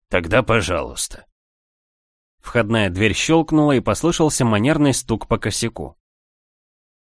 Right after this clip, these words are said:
«Ты что, еще и дверь не закрыл?» Арда подскочила на ноги, расправляя невидимые складки на платье.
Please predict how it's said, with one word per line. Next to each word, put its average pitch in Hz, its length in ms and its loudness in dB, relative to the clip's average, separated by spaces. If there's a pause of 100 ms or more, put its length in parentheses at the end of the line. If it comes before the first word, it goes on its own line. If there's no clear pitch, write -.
(140)
«Ты 127 80 -4
что, - 220 -6
еще 95 360 -4
и 117 80 2
дверь 127 280 0
не 202 140 0
закрыл?» 90 440 -4 (720)
Арда 104 260 0
подскочила 98 600 -2
на 117 180 0
ноги, 135 200 0
расправляя 104 600 0
невидимые 113 520 0
складки 95 460 -2
на 101 140 0
платье. - 440 -6